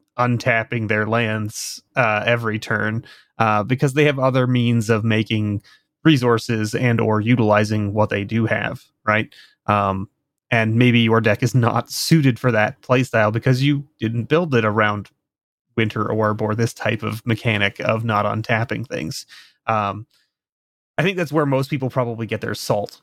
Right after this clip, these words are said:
from in this sense. And I think, uh, I think, uh, Sharpie, uh, definitely got this right on the, right here as well, is that people just don't know how to play around it,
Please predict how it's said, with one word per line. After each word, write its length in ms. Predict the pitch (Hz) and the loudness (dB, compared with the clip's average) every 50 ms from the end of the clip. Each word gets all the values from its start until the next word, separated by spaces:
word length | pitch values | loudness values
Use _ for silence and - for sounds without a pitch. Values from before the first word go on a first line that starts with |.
| _ | _
from 640 | _ - - - - 147 123 113 107 107 101 - - - _ | _ -20 -6 0 2 2 2 2 -2 -4 -10 -14 -16 -18 _
in 140 | - 120 110 | -2 -2 0
this 180 | 104 107 113 - | 0 -2 -4 -2
sense. 460 | - - - 131 131 - - - - - - | -4 -2 -2 -4 -4 -6 -12 -14 -14 -4 0
And 140 | 127 127 123 | 2 4 4
I 80 | 123 | 4
think, 420 | 131 - 139 131 120 - - - - _ _ | 6 6 4 4 2 -2 -10 -20 -20 _ _
uh, 480 | - 123 117 113 110 107 104 104 - - - _ _ _ _ _ _ | 0 2 4 4 4 4 2 0 -2 -4 -8 _ _ _ _ _ _
I 100 | 123 120 | -2 2
think, 300 | 113 143 135 113 - - | 2 2 2 2 0 -2
uh, 380 | 110 107 104 101 - 117 127 - _ _ _ _ _ _ _ _ _ _ _ _ _ _ _ | 0 0 0 0 -2 -4 -6 -8 _ _ _ _ _ _ _ _ _ _ _ _ _ _ _
Sharpie, 640 | - - 127 123 120 135 123 113 110 104 - - - _ | -2 0 0 0 0 -2 -2 -2 -2 -6 -8 -10 -6 _
uh, 120 | 143 123 | -2 -2
definitely 440 | 113 113 131 131 - 143 127 117 110 | 2 2 2 0 2 0 -2 -2 0
got 240 | 107 117 107 107 - | 0 0 0 0 0
this 320 | 110 107 104 - - - - | -2 -4 -4 -6 -10 -4 0
right 200 | 127 117 113 110 | 2 2 4 2
on 120 | 110 104 | 0 -2
the, 300 | 104 104 101 107 - - - _ _ _ - | -2 -6 -6 -6 -6 -6 -8 _ _ _ -8
right 260 | - 120 117 113 117 | 0 2 2 2 2
here 220 | 113 - 123 110 | 0 0 0 0
as 140 | 107 104 - | 0 0 2
well, 180 | 120 117 110 110 | 4 4 4 4
is 80 | 107 | 4
that 320 | 113 107 104 - - - - | 4 2 0 0 -4 -4 0
people 200 | - 170 151 151 | 2 4 6 4
just 140 | 139 123 | 4 6
don't 140 | - 135 127 | 4 4 4
know 100 | 120 120 | 4 2
how 80 | 120 123 | 2 2
to 60 | 107 | 0
play 220 | - - - 110 | -2 -4 -4 -2
around 380 | 101 95 98 95 98 104 104 - | -2 -2 -4 -4 -6 -6 -8 -10
it, 120 | 90 92 | -14 -20